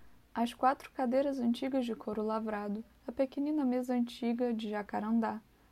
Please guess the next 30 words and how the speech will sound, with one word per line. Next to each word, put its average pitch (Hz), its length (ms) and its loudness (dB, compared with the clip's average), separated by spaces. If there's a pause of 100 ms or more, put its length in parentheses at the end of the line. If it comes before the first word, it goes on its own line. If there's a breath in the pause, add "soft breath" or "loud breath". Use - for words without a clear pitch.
(140 soft breath)
a 233 100 4
grande 269 320 2
mesa 233 280 4
antiga 254 420 0
de 220 100 -4
jacarandá 214 640 -4
com 240 180 -6
ferragens 208 540 -4
douradas, 220 720 0
com 233 120 0
a 240 40 2
riquíssima 262 560 -2
coleção, 233 680 -2 (300 loud breath)
medalhas 254 520 2
e 226 40 0
moedas, 226 560 0 (280 soft breath)
os 254 140 0
meus 269 220 2
livros 262 360 -2
modernos 233 760 -2
e 262 60 -4
a 254 80 0
estante 254 460 -4
em 254 60 -2
que 262 100 -6
estão 240 260 -2
os 240 80 0
meus 247 220 0
livros 233 320 0
modernos." 254 680 -6